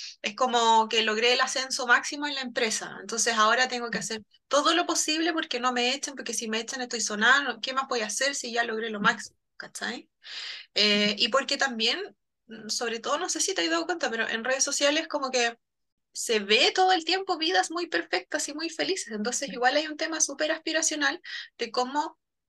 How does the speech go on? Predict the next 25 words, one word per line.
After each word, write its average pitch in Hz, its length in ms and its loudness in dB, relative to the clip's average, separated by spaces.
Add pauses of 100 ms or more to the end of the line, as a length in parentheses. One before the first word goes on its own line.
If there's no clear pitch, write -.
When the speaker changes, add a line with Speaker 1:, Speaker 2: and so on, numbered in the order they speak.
(280)
Speaker 1:
presentarnos 247 880 0
y 240 120 0
validarnos 226 680 2
socialmente 254 640 -2
a 254 60 -4
través 254 260 4
de 269 60 -4
alcanzar 247 480 0
la 262 120 -2
felicidad, 214 580 -6 (260)
¿cachai? - 380 -6
Que 220 100 -4
la 208 120 0
Speaker 2:
Mm. - 0 -
Speaker 1:
gente 220 320 0
no 247 80 -8
sepa 247 360 2
que - 280 -8 (180)
estuve 247 320 2
feliz 302 340 2
y 330 40 0
lo 254 80 -2
estoy 226 180 -6
pasando 202 400 0
mal. - 200 -10